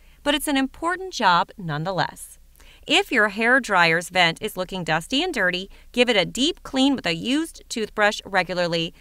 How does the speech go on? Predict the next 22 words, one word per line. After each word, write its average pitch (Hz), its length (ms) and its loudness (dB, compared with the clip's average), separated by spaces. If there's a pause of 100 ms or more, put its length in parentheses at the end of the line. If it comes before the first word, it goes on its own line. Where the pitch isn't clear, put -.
(120)
to 233 120 -2
keep 285 280 -2
it 294 100 0
from 202 160 -2
clogging 220 460 2
up 220 260 4
and 208 140 -2
potentially 240 480 -2
becoming 165 400 -6
dangerous. - 760 -4 (520)
Seventeen, 247 760 2
clean 302 540 0
your 196 180 -4
computer 185 500 -4
keyboard. 262 600 -4 (420)
Keyboards 240 440 2
can 233 100 -4
be 180 140 -4
so 180 280 -2
frustrating 175 600 -2
to - 80 -12
clean, 170 460 -6